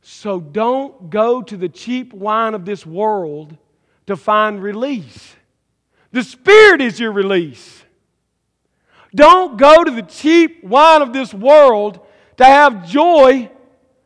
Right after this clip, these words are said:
The Spirit is your joy. Jesus is your joy." That's what he's saying. So he's saying, "Look, the worst of drunks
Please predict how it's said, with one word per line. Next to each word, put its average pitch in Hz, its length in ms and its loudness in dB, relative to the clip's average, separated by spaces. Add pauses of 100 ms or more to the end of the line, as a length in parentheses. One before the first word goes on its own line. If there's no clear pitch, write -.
(120)
The 262 80 -16
Spirit 427 640 4
is 339 180 2
your 294 120 -2
joy. 277 680 0 (280)
Jesus 349 560 2
is 233 180 -8
your 208 120 -10
joy." 156 360 -8 (1040)
That's 180 220 -4
what 185 60 -10
he's 170 100 -10
saying. 190 200 -8 (160)
So 254 160 -10
he's 262 180 -10
saying, 233 400 -6 (320)
"Look, 311 520 -4 (600)
the 220 100 0
worst 320 540 -2
of 247 120 -8
drunks 202 640 -6